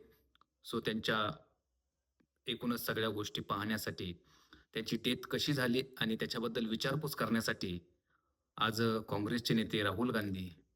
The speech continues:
हे परभणीत आले होते. त्यांनी बऱ्यापैकी तिथं प्रेशर टाकलं. कदाचित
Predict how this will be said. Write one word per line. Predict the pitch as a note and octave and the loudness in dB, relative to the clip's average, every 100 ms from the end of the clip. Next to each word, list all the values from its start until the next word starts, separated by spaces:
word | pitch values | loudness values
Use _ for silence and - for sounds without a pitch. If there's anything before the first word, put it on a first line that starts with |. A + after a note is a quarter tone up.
| - | -6
हे | B2 | -6
परभणीत | - B2 C3 D3+ E3 C#3 | 2 4 10 12 12 8
आले | G2 | 2
होते. | F2+ E2 - - _ _ _ _ _ _ _ _ - | -2 -4 -10 -12 _ _ _ _ _ _ _ _ -4
त्यांनी | C3+ F3 | 4 8
बऱ्यापैकी | E3+ F3 F3+ F3 | 8 8 6 4
तिथं | E3 D#3+ D#3 D3 D3+ | 4 6 6 6 2
प्रेशर | - C#3 B2+ C#3 | 0 2 4 2
टाकलं. | A#2+ G#2 A#2+ A#2 A#2 _ _ _ _ _ - | 2 0 0 -2 -6 _ _ _ _ _ -6
कदाचित | G#2 A2 | -4 -2